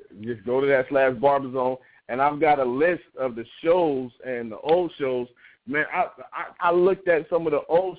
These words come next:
shows, man. I've been doing this on, I've been doing this, like, three, almost four years now. So I'm about to visit some of these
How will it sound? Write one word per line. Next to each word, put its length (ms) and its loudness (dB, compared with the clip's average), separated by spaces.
shows, 300 0
man. 220 -4
I've 160 -6
been 140 -6
doing 280 -2
this 160 -4
on, 240 -2
I've 140 -2
been 160 -4
doing 200 -2
this, 160 -6
like, 280 0
three, 320 4
almost 320 2
four 220 4
years 340 4
now. 340 -6
So 260 -2
I'm 120 -2
about 220 2
to 60 0
visit 340 -4
some 160 2
of 60 0
these 180 -2